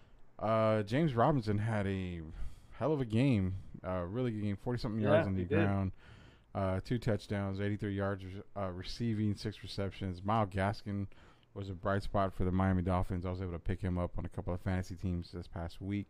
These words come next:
Speaker 1: Didn't play him, though, but glad I have him. So we're going week to week here on the last segment. I'm sorry, week to week, game to game here on week three.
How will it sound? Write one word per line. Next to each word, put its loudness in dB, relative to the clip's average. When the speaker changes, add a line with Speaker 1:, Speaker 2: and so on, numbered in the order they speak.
Speaker 1:
Didn't 0
play 2
him, 2
though, -2
but -4
glad 10
I 8
have 8
him. 4
So 2
we're 4
going 2
week -2
to -2
week -2
here 2
on 0
the 0
last 2
segment. 2
I'm 4
sorry, 2
week 0
to -4
week, -2
game 8
to 4
game 2
here 2
on 0
week 0
three. -2